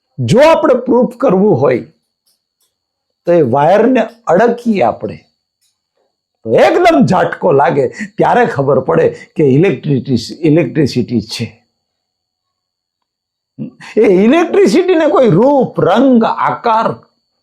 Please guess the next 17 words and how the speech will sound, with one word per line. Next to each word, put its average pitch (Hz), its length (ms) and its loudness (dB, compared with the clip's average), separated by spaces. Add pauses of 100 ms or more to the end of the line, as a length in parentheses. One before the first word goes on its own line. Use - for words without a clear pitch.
કશું 359 400 2
નથી. 123 260 -6 (2250)
અને 156 200 -2 (200)
એટલે 285 320 2 (800)
જે 135 320 2 (100)
વાયરમાં 262 840 2
ઇલેક્ટ્રિસિટી 240 920 0
હોય 117 180 -2 (500)
અને 254 200 2 (120)
જે 208 120 4 (100)
વાયરમાં 233 640 2
ઇલેક્ટ્રિસિટી 254 840 0
નથી, 214 340 -4 (460)
એ 190 80 2 (160)
બંને 330 480 4 (140)
વાયર 233 300 4 (220)
એક - 240 -4